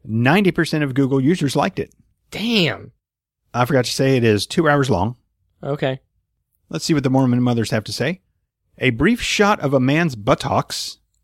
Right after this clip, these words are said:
Speaker 2: Oh.
Speaker 1: as he runs out of a shower.
Speaker 2: And I guess they're not allowed to say butt on there, so.
Speaker 1: And one use of cunt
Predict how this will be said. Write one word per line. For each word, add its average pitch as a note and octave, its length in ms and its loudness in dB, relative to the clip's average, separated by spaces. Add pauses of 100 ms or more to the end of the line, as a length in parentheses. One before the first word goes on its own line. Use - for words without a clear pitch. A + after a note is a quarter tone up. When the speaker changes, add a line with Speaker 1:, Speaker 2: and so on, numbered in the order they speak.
(120)
Speaker 2:
Oh. D3 440 -4 (640)
Speaker 1:
as A2 180 -2
he A2+ 80 -2
runs B2 240 0
out B2+ 100 0
of A2+ 60 -4
a G#2 40 -4
shower. G#2 360 -4 (800)
Speaker 2:
And D3 160 2
I D3+ 80 4
guess D#3 240 0
they're D3+ 140 4
not C#3+ 180 4
allowed B2+ 260 2
to B2+ 60 -6
say B2+ 200 0
butt A#2+ 520 0
on A#2+ 220 -4
there, A#2+ 240 -4
so. A#2 360 -10 (680)
Speaker 1:
And A#2+ 300 2
one E3+ 220 2
use F3 220 0
of B2 180 -6
cunt - 460 -4